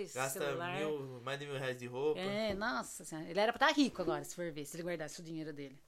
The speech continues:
Speaker 2: Mas ele ajudava a mãe
Speaker 1: Mas ele
Speaker 2: dele.
Speaker 1: tem as coisas, né?
Speaker 2: Ele começou na Casa de Massa, pequenininho também, entregando marmitex.
Speaker 1: Caraca, não sabia.
Speaker 2: É.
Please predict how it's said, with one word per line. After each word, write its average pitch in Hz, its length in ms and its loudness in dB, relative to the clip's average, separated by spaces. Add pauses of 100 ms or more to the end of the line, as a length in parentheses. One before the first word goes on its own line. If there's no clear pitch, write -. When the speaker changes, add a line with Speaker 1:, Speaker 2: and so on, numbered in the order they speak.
(300)
Speaker 2:
Mas 165 100 -2
ele 170 80 2
ajudava 185 380 2
a - 20 0
mãe 226 160 0
Speaker 1:
Mas 294 80 2
ele 240 80 6
Speaker 2:
dele. 165 140 0
Speaker 1:
tem 156 60 -8
as - 100 -12
coisas, 117 260 -6
né? - 100 -10
Speaker 2:
Ele 175 100 2
começou 208 320 0
na 247 80 2
Casa 220 220 2
de 302 80 2
Massa, 220 460 0
pequenininho 277 540 4
também, 233 220 -2
entregando 254 300 -2
marmitex. 277 720 -4 (100)
Speaker 1:
Caraca, 175 640 -2
não 135 80 -10
sabia. 160 280 -6
Speaker 2:
É. 156 100 -12